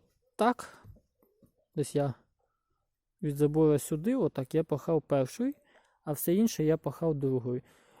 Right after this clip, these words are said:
Е, кстати, хочу відмітити, що я пахав без блокіровки, тому що вона не працює. На второй він йшов, е, підшліфовував.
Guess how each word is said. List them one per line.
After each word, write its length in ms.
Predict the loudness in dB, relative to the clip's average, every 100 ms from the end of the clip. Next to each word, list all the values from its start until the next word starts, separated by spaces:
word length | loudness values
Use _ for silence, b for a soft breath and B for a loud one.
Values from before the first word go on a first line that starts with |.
| _
Е, 460 | 2 4 4 2 0 -4 -6 -6
кстати, 420 | -6 0 0 0 -2
хочу 280 | -2 0
відмітити, 640 | 0 2 2 2 -2 -4 -4
що 140 | 0
я 140 | -2
пахав 340 | -2 -4 -2 -2 -2 -8 -6
без 380 | 2 4 4
блокіровки, 840 | 2 0 0 0 0 0 -2 -6 -8 b b b
тому 200 | -4 -2
що 180 | 0 0
вона 260 | 0 0 0
не 200 | 2 0
працює. 800 | 0 -2 -2 -4 -2 0 0 -2 B B B
На 120 | -2
второй 440 | 2 4 6 6 6
він 220 | 4 2
йшов, 640 | 0 0 2 2 2 4
е, 600 | 4 4 2 2 2 0 -2
підшліфовував. 1000 | -4 -2 -4 0 0 0 -4 -6 -6 -8